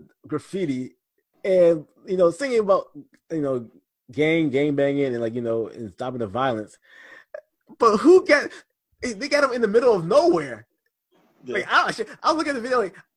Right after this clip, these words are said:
Speaker 1: I'm not even sure it's a safe place for Smokey Robinson to be. What the fuck? What the fuck? Where, where they got him at?
Speaker 2: So it's, like, a couple of things that come to my mind when I think about that video. It's like, uh, when you question, like, who the hell is, uh, Stevie Wonder's stylist? Like,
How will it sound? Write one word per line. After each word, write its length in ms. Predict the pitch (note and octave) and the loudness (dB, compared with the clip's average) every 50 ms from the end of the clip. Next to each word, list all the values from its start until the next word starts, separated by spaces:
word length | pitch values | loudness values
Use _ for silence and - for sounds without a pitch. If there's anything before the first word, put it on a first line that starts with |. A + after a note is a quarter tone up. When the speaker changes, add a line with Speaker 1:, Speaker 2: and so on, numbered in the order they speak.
| _ - | _ -8
Speaker 1:
I'm 80 | - C5+ | -4 -2
not 100 | C5+ E4+ | -2 0
even 100 | D#4+ F4 | 0 -2
sure 360 | E4 - C#4+ C4+ B3+ A3+ - - _ _ - | -2 -2 -4 -4 -4 -4 -6 -10 _ _ -14
it's 140 | - D4+ F4 | -12 -6 -6
a 60 | D#4 | -6
safe 340 | - - - B3+ D#4 D#4+ - | -6 0 0 0 0 0 0
place 160 | - - F4 - | -2 -2 -2 -2
for 60 | B3 | -6
Smokey 320 | - - C#4 F#4+ A4+ F#4 | -8 -4 -2 0 2 4
Robinson 380 | E4+ D4 F4+ B4 A#4+ F#4 G3+ F#3+ | 4 6 4 4 2 2 2 2
to 60 | F#3 | 2
be. 300 | E3 E3+ E3 C#3+ A#2 - _ _ _ _ _ _ _ - | 2 2 0 0 -2 -6 _ _ _ _ _ _ _ -16
What 120 | - - | -16 -12
the 80 | - D4+ | -12 -10
fuck? 180 | - C#4 A#3 C4+ | -10 -8 -6 -4
What 100 | D#4 A4+ | -4 -4
the 100 | A4+ - | -4 -4
fuck? 220 | - - D5 E4+ | -4 -6 -6 -2
Where, 260 | D#4 F4+ F#4 B4+ C5+ - - | -2 0 2 2 0 0 -2
where 160 | - D#4+ F4+ | -8 -6 -4
they 80 | G#4+ G#4 | -4 -2
got 180 | D4 E4 G4 | -2 0 0
him 120 | A4 E4 E3+ | 0 0 0
at? 240 | D#3+ C#3 A#2 - _ _ _ _ _ _ _ _ _ | -4 -6 -6 -10 _ _ _ _ _ _ _ _ _
Speaker 2:
So 200 | - D#3+ C#3+ D3+ D#3+ | -4 -2 0 0 0
it's, 120 | E3 - | 0 0
like, 160 | F3+ D3+ B2 | -2 -2 -2
a 60 | A#2 | -4
couple 300 | - - F3+ D#3 - D#3 | -4 -2 -4 -4 -2 -6
of 80 | D#3 D3 | -8 -6
things 280 | - D3 C#3+ C#3 C3+ C3 | -4 -4 -2 -2 -2 -4
that 100 | B2+ B2+ | -6 -4
come 180 | - C#3 C#3 | -4 -4 -4
to 120 | C3 - C3 | -4 -6 -4
my 120 | B2 B2 | -2 -2
mind 540 | B2 C3 C3+ C#3 C#3 C3+ C3 B2 B2 B2 - _ _ - | -2 0 -2 -2 0 0 -2 -2 -4 -6 -12 _ _ -10
when 140 | C3 C3 A#2 | -6 -4 -4
I 60 | G#2+ | -4
think 220 | - - C#3+ C#3 B2+ | -2 -4 -4 -4 -2
about 220 | A#2+ B2+ B2 B2 B2+ | -2 -4 -4 -2 -2
that 200 | B2+ B2+ A#2 A2+ | -2 -2 -2 -2
video. 420 | B2+ C3 B2 A#2+ A2+ G#2+ G#2 A2 | -2 -2 0 -2 -2 -2 -2 -2
It's 140 | A2+ - - | -4 -4 -2
like, 340 | C3 B2+ A#2+ A#2 B2 - - | -2 0 0 -2 -4 -4 -2
uh, 460 | A#2+ B2 A#2 A#2 A#2+ G2+ - - A2 - _ _ | -2 0 0 0 -2 -4 -4 -8 -10 -12 _ _
when 200 | - C#3 C#3 C#3+ | -8 -6 -6 -6
you 100 | C#3+ C#3+ | -6 -8
question, 560 | B2+ - - F3+ F#3 E3+ E3+ - - D#3+ D3 C#3 | -12 -6 -2 -2 -2 -2 -2 -4 -4 -4 -2 0
like, 240 | C3+ C3 B2+ - - | -2 -2 -2 -4 -10
who 200 | C#3 D#3 F3 F#3+ | -14 -10 -6 -4
the 100 | G3 F#3+ | -4 -2
hell 360 | G3+ F#3 E3+ E3+ D#3+ D3+ D3 | -2 -2 0 0 0 0 0
is, 260 | - G#2+ B2+ B2 A#2+ - _ _ _ _ - | 0 0 -2 -2 -4 -6 _ _ _ _ -2
uh, 380 | A#2+ B2 A#2 A2 G#2 G2 A#2+ | 0 0 0 0 -2 -4 -6
Stevie 420 | A#2+ - - - E3 E3 D3+ C#3 C3+ | -8 -12 -10 -6 -6 -4 -2 -2 -2
Wonder's 400 | C3+ D3 C#3+ C#3 B2 A2+ - - | -2 -2 -2 -2 -4 -6 -10 -10
stylist? 600 | - - C3 C3+ C3+ B2 A2 F#2+ D2+ D#2+ - - | -6 -4 -2 0 0 -2 -2 -4 -6 -10 -10 -6
Like, 260 | G2 F#2 G#2 G2 F#2+ | -4 -4 -4 -4 -8